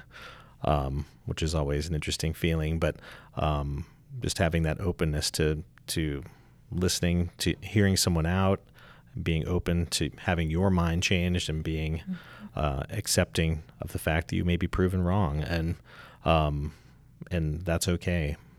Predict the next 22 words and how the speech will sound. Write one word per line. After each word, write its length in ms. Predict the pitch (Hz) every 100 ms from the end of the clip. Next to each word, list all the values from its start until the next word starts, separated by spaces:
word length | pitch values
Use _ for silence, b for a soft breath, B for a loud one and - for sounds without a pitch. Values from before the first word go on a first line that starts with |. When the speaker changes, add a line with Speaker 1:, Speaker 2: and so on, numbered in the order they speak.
| b b -
Speaker 1:
So 140 | -
I 80 | 78
think 260 | - 82 -
that's, 340 | 80 80 - - B B B - - - - - -
that's 220 | 90 90
a 40 | 82
great, 340 | 78 82 85 - B B B -
um, 480 | 80 76 71 76 b b - - - -
lesson 360 | 87 85 - 82
that 100 | 80
I've 180 | 80 92
learned 300 | 80 76 -
from 140 | 82
Leadership 340 | 80 78 69
Montana. 420 | 76 80 82 80 80
Great 240 | 80 78
point 220 | - 76
you 80 | 82
made, 240 | 80 80
Daryl, 260 | 82 80 78
too, 240 | - 82
about, 320 | 73 71 78